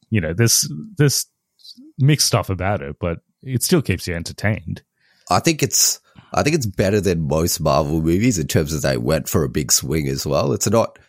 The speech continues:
Speaker 2: it's not a safe movie. They did go for it. Um,
Speaker 1: Yeah.
Speaker 2: I just don't think it all lands, unfortunately. But I, I like that they took a chance with it.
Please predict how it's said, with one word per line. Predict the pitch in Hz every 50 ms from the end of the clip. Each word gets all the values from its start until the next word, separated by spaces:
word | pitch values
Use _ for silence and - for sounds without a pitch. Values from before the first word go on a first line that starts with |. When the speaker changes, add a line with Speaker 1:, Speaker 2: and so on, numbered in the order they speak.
| _ _ _ _
Speaker 2:
it's | - - 127
not | 139 143
a | 98 -
safe | - - - 67 67 67 - -
movie. | 71 69 65 58 - 50 -
They | - - 69
did | 71 - - - 67 - -
go | - - - 69
for | - - - 55 50 - 73
it. | 107 - - - - - - - _ _ _ -
Um, | - 73 71 65 64 64 127
Speaker 1:
Yeah. | 120 101 87 76 - -
Speaker 2:
I | 69 76
just | 78 78 - - -
don't | 95 78 78 -
think | 87 78 -
it | - - - _ -
all | 80 71 64 65
lands, | 58 57 62 64 67 60 50 - - - - - -
unfortunately. | - - 62 - - 67 65 - - 76 - - 73 78 - - _ _
But | - 98 78 71 65 - - - _ _ _ - _ _ _ _ - - - -
I, | 78 90
I | 87 - - 92 95
like | 90 95 98 92 95 - -
that | - 76 69 -
they | 73 67
took | - - 95 -
a | -
chance | - - 82 - - - - -
with | - - -
it. | 107 -